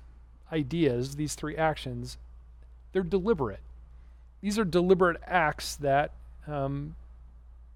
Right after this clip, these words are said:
that we're supposed to take. It's not like it's a magic wand.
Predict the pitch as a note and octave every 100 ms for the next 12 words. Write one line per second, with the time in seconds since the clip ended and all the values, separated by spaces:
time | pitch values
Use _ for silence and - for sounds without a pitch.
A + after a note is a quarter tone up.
0 | - - D3 C#3 D3 - C#3 B2 B2 -
1 | G#3+ C#3+ - - - - - - - -
2 | - - - - - - - F3 - A3
3 | C4+ F3 F#3 F3 E3+ D#3 D3+ D#3 D3 -
4 | F#3+ G#3+ B2+ G#2+